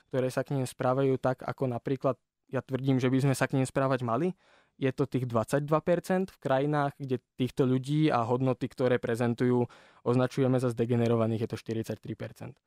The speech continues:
Čiže hej, mohol by som tu teraz rozprávať pätnásť minút o tom, prečo si myslím, že je správnejšie pomáhať im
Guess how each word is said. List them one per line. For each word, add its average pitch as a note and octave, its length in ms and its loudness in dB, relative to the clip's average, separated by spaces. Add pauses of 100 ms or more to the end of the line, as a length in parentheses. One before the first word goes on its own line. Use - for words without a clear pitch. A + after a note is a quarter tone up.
(200)
Čiže D#3 240 0
hej, D#3+ 240 2
mohol D3 320 -2
by C#3+ 160 -4
som C3+ 160 -2
tu C3 80 -6
teraz C3 240 0
rozprávať A#2+ 560 -2
pätnásť A#2+ 400 0
minút B2 240 2
o A2 80 2
tom, B2 240 0
prečo A#2+ 240 -4
si B2+ 80 -4
myslím, B2+ 480 -2
že B2 80 -2
je A#2+ 80 0
správnejšie A#2 560 -2
pomáhať A#2 560 0
im A#2+ 240 -2